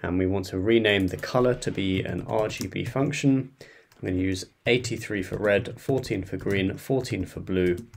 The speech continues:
and nought point eight for the alpha channel. And sorry, that needs to be an R G B A because we've got the alpha there. So let's check that code. Perfect.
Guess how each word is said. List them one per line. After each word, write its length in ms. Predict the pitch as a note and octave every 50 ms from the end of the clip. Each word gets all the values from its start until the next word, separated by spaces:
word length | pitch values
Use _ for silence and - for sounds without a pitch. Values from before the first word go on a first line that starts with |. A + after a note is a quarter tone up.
| - -
and 140 | - E2+ F#2
nought 180 | G#2+ A2 -
point 300 | - - F#2 F2 - -
eight 240 | D#2+ E2+ E2+ E2 -
for 160 | - - -
the 180 | - - F2+ - -
alpha 280 | E2+ F2 F2 - - -
channel. 360 | - - - - - F#2+ - - - - _ - - - - - - _ _ _ -
And 240 | - D#2 D#2 D#2+ D#2+
sorry, 240 | - - A2+ F#2+ F2+
that 180 | F2 G2 - F#2+
needs 160 | F#2 F2 -
to 60 | -
be 80 | - E2
an 80 | D#2+
R 240 | - - E2 E2+ E2+
G 160 | - - -
B 320 | - - E2 - - - -
A 280 | - D#3 B2+ - - -
because 240 | - - - - E2+
we've 140 | E2+ D#2+ -
got 160 | - - -
the 100 | G2 F2+
alpha 320 | - - - - - - G#2
there. 220 | - - - - - _ _ - - - _ _ _ _ - - - - - - - - - - - _ _ _ _ _ _ _
So 560 | - - - - - A1 A1+ A#1 A#1+ - -
let's 220 | - - - - -
check 280 | - - - D3 -
that 220 | - C#3 C#3+ D3 -
code. 420 | - D3+ D3 D3 D3 C#3+ D3 - - _ _ _ _ _ _ _ _ _ _ _ _ _ _ _ _ _ - _
Perfect. 540 | - - - - - - B2+ - - - -